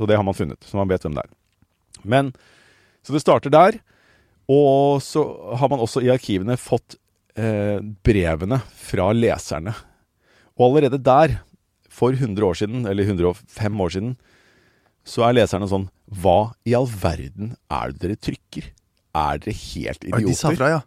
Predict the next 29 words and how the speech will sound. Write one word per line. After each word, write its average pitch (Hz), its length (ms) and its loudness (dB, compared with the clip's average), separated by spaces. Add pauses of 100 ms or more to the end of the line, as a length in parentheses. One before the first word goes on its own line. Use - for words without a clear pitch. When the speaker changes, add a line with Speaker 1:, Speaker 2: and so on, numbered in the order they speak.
(140)
Speaker 1:
Ja. 85 140 0 (800)
Eh, 101 240 0
«Er 90 140 4
dere 120 100 0
helt 82 240 -4
idioter? 101 380 -2 (200)
Er, 85 240 2
altså, 127 260 -2 (480)
hvordan 110 200 0
kan 117 100 -2
du 135 60 -2
påstå 90 720 -4 (400)
d-, 101 180 -14 (100)
og 123 100 -4
dette 131 200 -2
her 120 300 -2
er 101 300 0
vrøvl», 101 680 -2 (280)
eh, 95 340 0
tror 104 180 0
jeg 92 100 6
vi, 98 200 2
det 98 80 4
er 95 180 4
greit 90 260 0
å 90 140 0
oversatt, - 360 -6
eh, 82 180 0
til. 85 200 -2